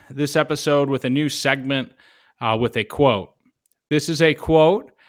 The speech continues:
uh, by Eugene Victor Debs, who was alive from eighteen fifty-five to nineteen twenty-six and was an American socialist, political activist, trade unionist,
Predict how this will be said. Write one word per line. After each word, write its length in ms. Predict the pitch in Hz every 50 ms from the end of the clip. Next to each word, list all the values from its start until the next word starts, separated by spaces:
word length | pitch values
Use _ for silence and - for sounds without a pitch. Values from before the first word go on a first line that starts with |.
| _ _ _ _ _ -
uh, 320 | 135 127 127 127 120 117
by 260 | 104 - 127 123 123
Eugene 1000 | 123 120 117 - 127 123 120 117 110 110 139 160 170 175 175 170 170 165 156 - - _ _ -
Victor 720 | 113 110 120 147 147 - _ - 156 147 143 139 139 135 135 - - - _ _ _ _ _ -
Debs, 720 | 131 120 113 107 98 - - - - - - - - - - _ _ _ _ _ _ _ _ _ _ -
who 60 | 120
was 140 | 117 107 113
alive 380 | 117 110 113 117 117 120 117
from 160 | - 117 104
eighteen 400 | 104 120 123 120 - 123 120 113
fifty-five 880 | 107 - 120 - - 120 110 - - 117 117 117 113 110 110 104 98 -
to 140 | - - 117
nineteen 440 | 107 107 110 113 107 - 123 117 113
twenty-six 840 | - - 120 117 117 107 - - 170 156 - - - - - - - _ - - _ _ _ -
and 160 | 127 127 120
was 220 | 120 120 117 104
an 140 | 110 113 110
American 600 | 104 107 120 127 131 131 131 127 - 123 113 107
socialist, 760 | 101 - - 135 139 135 - 143 139 135 131 120 - - - - - - - -
political 420 | 135 127 135 143 151 - 147 135
activist, 560 | 127 120 - - - 117 120 120 110 - -
trade 360 | - - 156 165 165 160 135
unionist, 680 | 120 123 123 127 123 120 117 113 113 113 - - - _